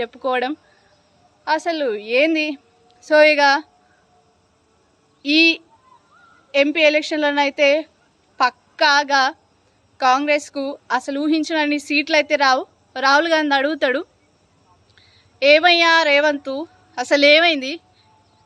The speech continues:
మనకెందుకు గిన్ని తక్కువ సీట్లు వచ్చినాయి?" అని అడుగుతాడు. అప్పుడు రేవంత్ ఇచ్చే సమాధానం ఏందంటే తెలుసా? "తెలంగాణలో నా క్రేజ్ చూసి, పొంగులేటి క్రేజ్ చూసి మాకు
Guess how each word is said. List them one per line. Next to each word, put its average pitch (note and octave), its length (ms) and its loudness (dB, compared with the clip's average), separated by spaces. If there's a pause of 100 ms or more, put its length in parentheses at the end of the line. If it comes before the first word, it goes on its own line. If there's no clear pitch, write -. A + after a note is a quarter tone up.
మనకెందుకు D4+ 500 0
గిన్ని D#4 220 -2
తక్కువ D4+ 300 -2
సీట్లు D4 320 -6
వచ్చినాయి?" C#4 380 -10 (420)
అని C#4+ 120 0
అడుగుతాడు. C#4 420 -4 (500)
అప్పుడు C#4+ 260 -4
రేవంత్ D#4+ 400 2
ఇచ్చే D#4 220 -10
సమాధానం D4+ 580 0
ఏందంటే D4 340 -4
తెలుసా? C4+ 380 -6 (1300)
"తెలంగాణలో F4 800 2
నా D#4 180 0
క్రేజ్ C#4+ 500 0
చూసి, C4+ 540 -8 (580)
పొంగులేటి D#4+ 520 2
క్రేజ్ C4+ 400 -2
చూసి C4+ 440 -10 (1400)
మాకు D#4 600 -2